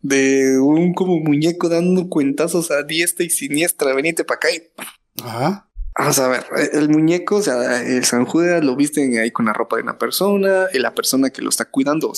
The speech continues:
Speaker 1: de la cofradía, lo que entendí, se lo pone, y ahí el que se venga,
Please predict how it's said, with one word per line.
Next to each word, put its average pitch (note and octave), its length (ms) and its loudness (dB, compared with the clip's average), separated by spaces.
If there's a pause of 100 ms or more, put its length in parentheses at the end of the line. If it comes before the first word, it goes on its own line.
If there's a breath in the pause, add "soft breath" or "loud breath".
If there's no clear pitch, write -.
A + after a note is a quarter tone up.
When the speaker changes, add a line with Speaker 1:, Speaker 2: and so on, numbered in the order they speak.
(120)
Speaker 1:
de G#2 120 -2
la - 120 -8
cofradía, A2+ 520 -2
lo A#2+ 140 0
que - 80 -4
entendí, G3+ 340 0 (220)
se - 160 0
lo A2 180 0
pone, E4+ 300 2 (400)
y C3 160 2
ahí E3+ 420 4
el C3 140 2
que A#2+ 100 -4
se A2+ 140 0
venga, B2 720 0